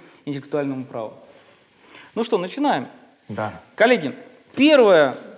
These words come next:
Speaker 1: первый вопрос, э, для того, чтобы нам с вами, э, не путаться с терминологией, чтобы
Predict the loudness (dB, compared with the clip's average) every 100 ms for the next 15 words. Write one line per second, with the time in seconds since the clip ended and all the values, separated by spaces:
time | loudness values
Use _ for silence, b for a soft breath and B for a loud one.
0 | -6 0 2 4 2 2 0 -2 -4 -8
1 | -12 -4 -2 -2 -4 0 0 0 -6 -4
2 | -2 -2 -4 -4 0 0 0 -4 -6 -10
3 | -16 -8 -2 0 0 -2 -4 -6 -12 -10
4 | -10 -8 -6 -6 -4 -4 2 4 4 2
5 | -2 -6 -4 -2 2 2